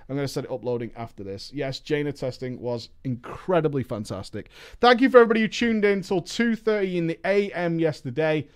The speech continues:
with the Allcraft show. You guys were amazing. I didn't announce it because I actually cancelled being on the show because of raid testing.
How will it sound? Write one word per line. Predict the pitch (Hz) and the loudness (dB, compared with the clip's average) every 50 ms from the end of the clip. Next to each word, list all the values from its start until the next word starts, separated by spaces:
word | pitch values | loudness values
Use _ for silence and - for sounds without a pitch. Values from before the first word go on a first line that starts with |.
| - _ - | -20 _ -6
with | 143 135 | -6 -2
the | 123 135 | 0 0
Allcraft | 135 147 151 - - 156 143 - | 2 2 2 0 0 -2 -2 -2
show. | - 151 151 147 127 | -4 -4 -4 -4 -4
You | 131 143 | -4 -4
guys | 143 151 143 135 127 117 101 | -2 -2 -2 -2 -2 -4 -6
were | 92 113 110 110 | -10 -12 -10 -8
amazing. | 107 110 135 165 185 185 165 147 175 170 165 165 | -6 -4 0 0 0 0 0 -2 -2 -2 -2 -2
I | - 175 175 | -2 -2 -2
didn't | 170 - - 208 208 226 | -2 0 0 0 0 0
announce | 175 175 175 190 220 240 226 - | -2 -2 -2 0 -2 -2 -2 0
it | 240 226 - | -2 -2 -2
because | 170 - - 254 285 311 320 311 - - - | -4 -6 -2 2 4 4 4 4 2 -2 -4
I | 175 170 185 | 0 0 0
actually | 214 - - - 196 170 | 0 0 -2 -6 -6 -6
cancelled | - - 214 226 247 233 - 233 220 196 185 | -6 -6 -8 -6 -6 -6 -6 -6 -6 -6 -6
being | 214 208 202 202 | -6 -6 -4 -4
on | - 240 277 285 254 | -2 -2 0 0 -2
the | 220 | -2
show | - - 208 208 208 | -4 -2 -2 -2 -2
because | 196 190 180 190 185 170 | -2 -2 -4 -4 -4 -4
of | 165 151 | -4 -2
raid | 170 175 180 165 | -2 0 0 0
testing. | - 156 135 - - 123 110 - | -2 -4 -6 -6 -6 -10 -12 -12